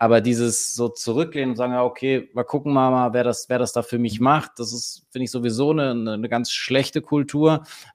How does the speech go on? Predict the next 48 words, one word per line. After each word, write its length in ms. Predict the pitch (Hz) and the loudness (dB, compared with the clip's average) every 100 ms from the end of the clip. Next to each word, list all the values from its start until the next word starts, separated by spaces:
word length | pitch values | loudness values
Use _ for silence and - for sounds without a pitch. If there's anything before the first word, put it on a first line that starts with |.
| _ _ | _ _
Von 140 | 117 | 0
dem 220 | 120 127 | 2 2
her, 400 | 120 123 120 117 - - | 2 2 2 0 -8 -2
ja, 240 | 151 135 | 0 0
also 140 | 123 117 | 0 -2
es 140 | 107 | 2
wär, 220 | 131 147 | 6 8
ich 120 | - 151 | 6 2
hab's 160 | 151 | 4
jetzt 200 | 151 127 | 4 6
auch 200 | 139 151 | 6 8
noch 100 | 143 | 8
nicht 220 | 143 143 | 6 4
so, 260 | 143 135 135 - - - | 0 0 -2 -4 -16 -6
ne, 240 | 147 143 | -6 -4
diese 220 | 123 117 | -2 0
Beispiele, 460 | 110 131 147 143 123 | 4 4 4 -2 0
die 80 | 135 | 0
ich 80 | |
da 80 | 127 | 4
jetzt 180 | 123 117 | 4 6
irgendwie 200 | 120 120 | 4 6
auflisten 540 | 143 165 202 196 - | 6 8 6 6 2
könnte, 360 | 180 214 226 202 | 2 4 4 2
die 240 | 160 147 | 2 2
aus 400 | 98 131 117 135 | 2 2 0 -4
dieser 280 | - 147 139 | -4 0 2
Art 160 | 113 131 | 2 0
und 120 | 127 | 0
Weise 240 | 123 131 | 2 2
entstanden 400 | 123 107 131 143 | -2 0 0 0
sind, 240 | 156 175 170 - - - | 0 0 0 -8 -18 -2
aber 160 | 120 | 2
es 60 | 123 | 2
ist 60 | |
natürlich 240 | 123 135 131 | 2 0 0
ja 80 | 120 | 2
dann 160 | 117 | 2
auch 120 | 90 | 0
immer 220 | 139 123 117 | 0 0 2
wieder, 300 | 113 113 - _ - | 4 4 2 _ -4
ja, 200 | 107 104 | -2 -2
wie 100 | 110 | -4
fasst 400 | - 120 - - | 2 2 2 0
man 160 | 101 | 0
jetzt 380 | 92 - - - | 2 0 0 -8
klein? 560 | - 98 101 107 98 - | -4 2 4 4 0 -2
Also 300 | 101 101 | -2 -4